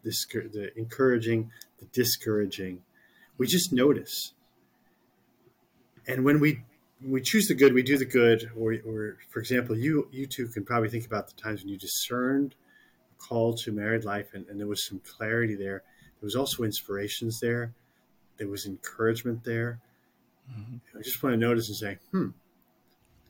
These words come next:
Speaker 1: there's something to that." Ultimately, discernment of spirits leads us to be able to say, "Hmm,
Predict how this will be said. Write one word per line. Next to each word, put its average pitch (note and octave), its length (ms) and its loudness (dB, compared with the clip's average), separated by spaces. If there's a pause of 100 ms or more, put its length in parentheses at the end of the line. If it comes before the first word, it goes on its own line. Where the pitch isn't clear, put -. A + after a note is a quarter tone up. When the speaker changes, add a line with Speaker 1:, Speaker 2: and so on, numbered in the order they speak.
(380)
Speaker 1:
there's B2 220 2
something A#2+ 320 0
to C3+ 160 0
that." F#2+ 180 -6 (960)
Ultimately, A#2 640 2 (800)
discernment A#2 320 0
of A2+ 60 0
spirits A#2 340 -4
leads A#2+ 320 -4
us A#2 160 -4
to - 80 -12
be A#2 100 -2
able G#2 100 -2
to G2+ 80 -2
say, G2 280 -6 (320)
"Hmm, B2+ 140 -2